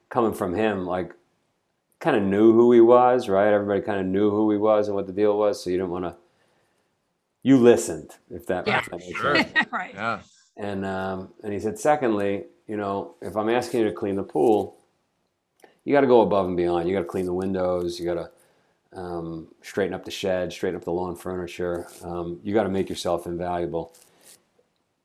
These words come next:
Speaker 1: And that kinda made sense to me, but, but, um, okay, I'll, I'll go above and beyond, even though you're not paying me for that. And then third is never asked for money. And obviously that was a confusing one. I don't understand. I'm doing this to make money.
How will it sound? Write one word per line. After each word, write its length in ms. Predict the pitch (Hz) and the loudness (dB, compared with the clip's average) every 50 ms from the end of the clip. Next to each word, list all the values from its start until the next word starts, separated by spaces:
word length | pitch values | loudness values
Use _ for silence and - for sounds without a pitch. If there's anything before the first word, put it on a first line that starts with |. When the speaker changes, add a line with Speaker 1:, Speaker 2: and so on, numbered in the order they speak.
| _ _ _ _ _ _ _ | _ _ _ _ _ _ _
Speaker 1:
And 80 | - 123 | 0 0
that 140 | 131 131 - | 0 0 2
kinda 260 | - 151 151 151 156 156 | 2 4 4 6 6 6
made 220 | 156 151 151 143 | 6 6 4 4
sense 300 | - 156 151 151 147 - | 4 4 2 2 2 0
to 100 | - 151 | 0 2
me, 180 | 151 156 170 165 | 4 4 4 6
but, 320 | 127 107 107 - - - | 6 4 2 0 -2 -2
but, 320 | 110 110 104 - - - _ _ | -2 -2 -2 -2 -4 -12 _ _
um, 480 | - 104 98 98 98 92 95 98 98 - _ _ _ _ _ _ - | -8 -6 -6 -6 -6 -6 -8 -10 -12 -14 _ _ _ _ _ _ -4
okay, 480 | 131 127 - 117 95 92 104 107 107 - - - - | -4 -2 0 0 0 0 0 -2 -6 -10 -16 -16 -14
I'll, 160 | 113 107 - | -12 -12 -8
I'll 140 | - 104 98 | -8 -6 -2
go 160 | 95 107 104 | 0 2 2
above 240 | 101 92 101 101 95 | 2 2 2 0 0
and 80 | 92 92 | 0 -2
beyond, 320 | 95 92 90 90 92 98 | -2 -2 -2 -2 -2 -2
even 160 | 95 90 95 | -2 -2 -2
though 80 | 95 92 | -2 -2
you're 120 | 95 92 | -2 -2
not 180 | 92 92 90 - | -2 -4 -4 -6
paying 220 | - 95 95 92 90 | -8 -8 -6 -6 -6
me 100 | 90 85 | -8 -8
for 160 | - - 87 | -8 -8 -6
that. 320 | 85 85 85 87 - - _ _ _ _ _ _ _ _ _ - | -4 -2 -2 -4 -6 -10 _ _ _ _ _ _ _ _ _ -10
And 120 | 113 107 | -6 -4
then 160 | 107 107 101 | -2 -2 -2
third 260 | 101 - 123 123 117 107 | 2 6 6 8 8 6
is 160 | 107 98 95 | 4 2 0
never 300 | 101 98 101 98 98 98 | -2 -2 0 0 2 2
asked 280 | 98 95 92 - - | 2 2 0 -2 -6
for 140 | - - 95 | -10 -8 -6
money. 380 | 92 95 95 92 90 85 87 87 - - - | -6 -4 -4 -4 -6 -8 -10 -12 -16 -16 -12
And 100 | 107 104 | -4 -2
obviously 340 | 110 113 101 98 92 - 98 | 0 0 0 -2 -2 -2 -2
that 140 | 92 92 87 | 0 0 -2
was 140 | 92 87 87 | -2 -4 -8
a 40 | 85 | -8
confusing 520 | - 90 82 - 92 90 85 85 85 82 | -10 -12 -8 -6 -4 -4 -4 -6 -6 -8
one. 160 | 80 85 82 | -8 -6 -6
I 80 | 85 87 | -6 -6
don't 100 | 90 90 | -6 -6
understand. 440 | 90 87 80 - - 107 104 101 95 | -6 -8 -10 -10 -8 -8 -6 -6 -6
I'm 120 | 87 82 | -8 -8
doing 220 | 80 92 90 92 92 | -6 -6 -6 -4 -6
this 160 | 90 82 - | -6 -8 -10
to 100 | - - | -10 -10
make 200 | 87 95 104 101 | -6 -6 -6 -6
money. 300 | - 95 90 87 87 87 | -6 -8 -8 -6 -8 -8